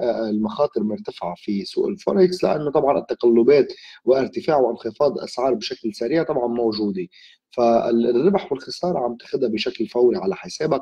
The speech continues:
أو على رأس مال اللي عم تتداول فيه. فطبعا ممكن ما تكون مناسبة لجميع المستثمرين. قبل ما تاخد قرارك بالتداول لازم تعرف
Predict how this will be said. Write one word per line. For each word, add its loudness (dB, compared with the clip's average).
أو 2
على 2
رأس -2
مال -2
اللي 2
عم -4
تتداول -4
فيه. -14
فطبعا 2
ممكن 2
ما 0
تكون -2
مناسبة 2
لجميع -2
المستثمرين. -2
قبل 4
ما 2
تاخد 0
قرارك 2
بالتداول 2
لازم 2
تعرف 2